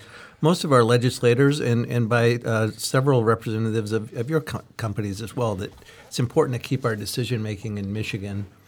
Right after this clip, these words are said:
and not in Washington, D C. So what does that mean in terms of decision making in Michigan? Is that the same as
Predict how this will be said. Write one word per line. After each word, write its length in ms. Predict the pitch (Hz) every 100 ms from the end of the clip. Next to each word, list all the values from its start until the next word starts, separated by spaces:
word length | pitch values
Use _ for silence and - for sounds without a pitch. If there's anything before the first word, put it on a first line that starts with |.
| - - - _
and 160 | 117 113
not 220 | 117 120
in 100 | 113
Washington, 540 | 107 104 - 104 104
D 160 | 95 95
C. 420 | - 107 87 87 - - _ - - - _ -
So 300 | - 127 120
what 500 | - - - 160 190
does 160 | 147
that 200 | 143 127
mean 240 | 110 98 98
in 80 |
terms 300 | 101 127 117
of 160 | 110 98
decision 480 | 117 117 147 131 127
making 340 | 113 104 117
in 120 | 98
Michigan? 420 | 104 117 104 98 101
Is 140 | 107
that 180 | 127 123
the 80 | 117
same 400 | - 123 131 131
as 440 | 117 117 117 -